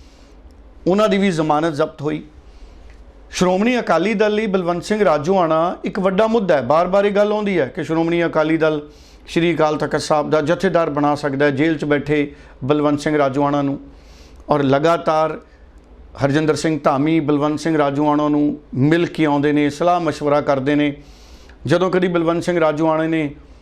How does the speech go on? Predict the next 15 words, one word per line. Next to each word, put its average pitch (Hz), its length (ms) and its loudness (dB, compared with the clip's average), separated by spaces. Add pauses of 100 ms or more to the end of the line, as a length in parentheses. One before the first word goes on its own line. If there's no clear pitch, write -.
(360)
ਹੜਤਾਲ 147 440 2
ਕੀਤੀ 165 440 -2
ਜਾਂ 160 100 2
ਭੁੱਖ 156 300 -2
ਹੜਤਾਲ 165 400 0
ਕੀਤੀ 165 340 -4
ਤਾਂ 196 120 0
ਜੂਸ 196 260 0
ਵੀ 233 120 2
ਪਿਲਾ 185 280 2
ਕੇ 175 160 0
ਆਏ 170 180 2
ਹਰਜਿੰਦਰ 160 340 -4
ਸਿੰਘ 160 220 -6
ਧਾਮੀ 147 400 0